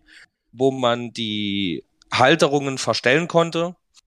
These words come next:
weil ich wollte halt explizit auf solche Schellen, die man an der, an dem, an dem Bullenfinger vorne dran macht, wollte ich verzichten. Ich wollte das Ganze halt so einbauen,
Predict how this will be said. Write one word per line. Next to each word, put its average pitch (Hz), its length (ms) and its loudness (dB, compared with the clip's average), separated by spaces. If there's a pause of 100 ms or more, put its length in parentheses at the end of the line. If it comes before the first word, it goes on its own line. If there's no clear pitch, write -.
(240)
weil 113 260 2
ich - 180 -4
wollte 143 280 4
halt 131 280 2
explizit 151 840 -4
auf 120 240 0
solche 120 680 0
Schellen, 151 540 2
die 135 120 -6
man 123 220 -4
an 110 200 -2
der, 95 640 -2 (540)
an 101 140 0
dem, 95 320 2
an 90 140 4
dem 90 320 2
Bullenfinger 151 600 4
vorne 135 540 6 (540)
dran 131 280 2
macht, 131 260 0
wollte 123 200 0
ich - 100 -4
verzichten. 156 640 -4
Ich - 180 -8
wollte 120 220 -2
das 110 180 -4
Ganze 123 300 -2
halt 113 180 -4
so 131 260 -2
einbauen, 123 720 -2